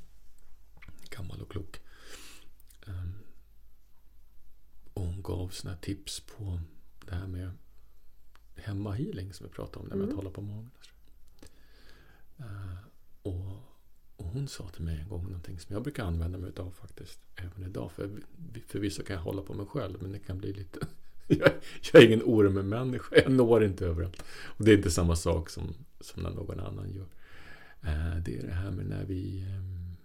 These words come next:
Speaker 1: när vi duschar.
Speaker 2: Mm.
Speaker 1: Att, eh, om vi har en visualiseringsförmåga, som jag
Speaker 2: Mm.
Speaker 1: tror att många utav oss har,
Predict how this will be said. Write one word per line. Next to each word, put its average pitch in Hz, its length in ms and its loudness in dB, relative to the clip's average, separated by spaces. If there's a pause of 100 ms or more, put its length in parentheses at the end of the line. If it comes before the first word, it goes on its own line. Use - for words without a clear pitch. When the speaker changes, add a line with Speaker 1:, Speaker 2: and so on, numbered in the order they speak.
Speaker 1:
när 101 120 -4
vi 101 80 -4
duschar. 101 540 -4 (360)
Speaker 2:
Mm. 175 340 -2 (1600)
Speaker 1:
Att, - 520 -12
eh, 85 240 -2 (920)
om 98 100 -2
vi 95 80 -4
har 98 220 0
en 110 120 -4
visualiseringsförmåga, 98 1300 -2 (240)
som - 200 -10
jag - 60 -6
Speaker 2:
Mm. 185 100 -10
Speaker 1:
tror 82 100 -6
att - 60 -12
många 90 280 -4
utav - 260 -10
oss - 100 -12
har, 123 180 -10